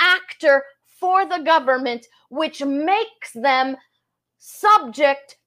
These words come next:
to civil rights lawsuits. Not only that, let me tell you this. Facebook being an actor for government, we can prove it now. It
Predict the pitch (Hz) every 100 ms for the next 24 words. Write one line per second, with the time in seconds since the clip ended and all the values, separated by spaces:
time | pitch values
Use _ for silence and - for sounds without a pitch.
0 | _ 370 330 - - 349 302 339 339 262
1 | 285 277 285 - _ 262 277 262 254 -
2 | 277 202 - - _ _ _ 277 349 453
3 | 453 427 392 302 339 247 - _ _ _
4 | _ 277 339 349 427 392 349 254 185 -
5 | - _ _ _ _ _ 349 427 - 320
6 | 277 - 226 - 359 427 466 381 330 285
7 | - 262 254 339 320 311 311 269 254 214
8 | 185 233 262 285 247 - 381 370 233 -
9 | 220 202 147 _ _